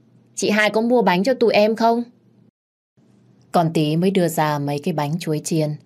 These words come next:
chắc là nó mua lúc tôi vào hiệu sách. "Chị có, chị mua cho bọn em năm cái,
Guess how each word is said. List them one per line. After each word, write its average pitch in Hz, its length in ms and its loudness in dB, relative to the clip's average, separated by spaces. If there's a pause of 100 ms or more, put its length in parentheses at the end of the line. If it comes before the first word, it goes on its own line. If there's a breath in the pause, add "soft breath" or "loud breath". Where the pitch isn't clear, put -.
(240 soft breath)
chắc 240 180 -2
là 160 120 2
nó 143 180 -2
mua 190 240 2
lúc 247 200 -2
tôi 196 140 0
vào 147 160 -4
hiệu 147 240 -6
sách. 202 240 -6 (1400)
"Chị 180 160 0
có, 151 480 -4 (460 soft breath)
chị 175 180 0
mua 165 400 2
cho 165 140 -4
bọn 156 160 0
em 165 220 0
năm 190 240 2
cái, 160 340 -4